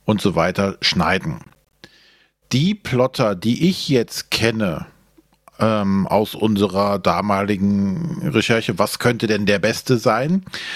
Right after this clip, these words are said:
sind tatsächlich alles Plug-and-Play-Geräte. Also da ist nichts wie bei einem drei D Drucker, wo man noch was zusammenbauen muss oder sonstiges.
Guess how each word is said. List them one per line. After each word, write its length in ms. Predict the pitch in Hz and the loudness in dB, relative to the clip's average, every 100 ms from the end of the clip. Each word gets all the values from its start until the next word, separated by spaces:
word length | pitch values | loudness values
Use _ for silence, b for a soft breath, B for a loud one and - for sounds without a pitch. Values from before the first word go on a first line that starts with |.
| B B B _ | B B B _
sind 360 | - 131 180 165 | -2 0 2 -2
tatsächlich 520 | 131 143 135 127 - | -2 -4 -2 -2 0
alles 260 | 120 120 | 0 0
Plug-and-Play-Geräte. 2000 | - - 87 113 110 - 92 95 95 - _ _ _ _ _ - - 170 - - | -2 -2 -2 -2 -4 0 0 0 -4 -12 _ _ _ _ _ -2 0 0 0 0
Also 300 | 107 98 110 | 0 2 0
da 200 | 95 110 | 0 0
ist 200 | 107 - | -2 -2
nichts 260 | 143 156 - | 0 0 0
wie 40 | |
bei 80 | 113 | 0
einem 160 | 104 101 | 0 0
drei 180 | - 101 | 0 0
D 220 | 101 135 | 2 0
Drucker, 340 | 131 127 117 | 0 0 0
wo 80 | 101 | 0
man 120 | 104 | 0
noch 140 | 101 87 | 0 0
was 220 | 101 - | -2 -2
zusammenbauen 800 | 95 82 98 151 143 110 113 113 | -2 0 2 0 2 0 0 -2
muss 220 | 113 110 | -2 -2
oder 140 | - 85 | 0 2
sonstiges. 580 | 123 139 127 117 120 | 2 0 0 0 -2